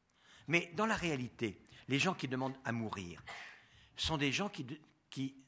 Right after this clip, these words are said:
ne voient pas ce qu'ils pourraient demander d'autre. Leur souffrance est telle que, évidemment, ils ne peuvent pas demander à continuer à souffrir. Ils veulent avant tout faire cesser la souffrance.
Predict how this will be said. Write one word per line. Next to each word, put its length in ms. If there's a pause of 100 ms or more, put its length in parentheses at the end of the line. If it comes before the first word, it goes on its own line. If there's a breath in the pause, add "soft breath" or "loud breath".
ne 340
voient 260
pas 140
ce 100
qu'ils 120
pourraient 240
demander 340
d'autre. 420 (1120 soft breath)
Leur 200
souffrance 420
est 160
telle 380 (640)
que, 240 (120)
évidemment, 420
ils 100
ne 80
peuvent 240
pas 160
demander 540
à 60
continuer 380
à 40
souffrir. 500 (540 soft breath)
Ils 160
veulent 220
avant 260
tout 340 (560 soft breath)
faire 220
cesser 300
la 100
souffrance. 600